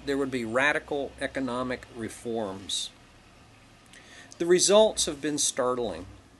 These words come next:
Take infrastructure, for example. In nineteen eighty-nine, China had merely one hundred and sixty-eight miles of freeways.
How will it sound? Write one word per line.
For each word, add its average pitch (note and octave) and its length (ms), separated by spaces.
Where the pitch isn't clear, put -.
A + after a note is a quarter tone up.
Take A#3 360
infrastructure, B2 880
for A2 260
example. G#2+ 640
In E3 140
nineteen A3 400
eighty-nine, D3 720
China F3+ 440
had D3 400
merely F3+ 680
one G3 240
hundred E3+ 360
and C3 100
sixty-eight - 680
miles C3 720
of A#2 120
freeways. A#2 880